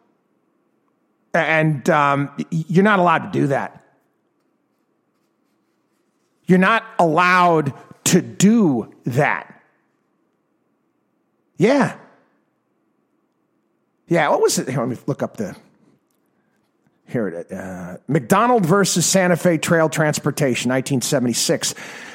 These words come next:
Justice Thurgood Marshall wrote opinions that called for the broad interpretation, uh, of Title Seven to protect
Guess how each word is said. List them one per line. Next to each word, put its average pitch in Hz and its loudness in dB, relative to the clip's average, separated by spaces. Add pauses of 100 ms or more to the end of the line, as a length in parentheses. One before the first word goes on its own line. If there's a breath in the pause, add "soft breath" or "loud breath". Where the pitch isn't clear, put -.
Justice 175 2
Thurgood 170 2
Marshall 165 2
wrote 151 2
opinions 165 0
that 143 -2
called 160 2
for 160 0
the 135 0
broad 156 2
interpretation, 170 0 (680 loud breath)
uh, 135 0
of 135 -4
Title 175 2
Seven 180 2
to 156 0
protect 160 -2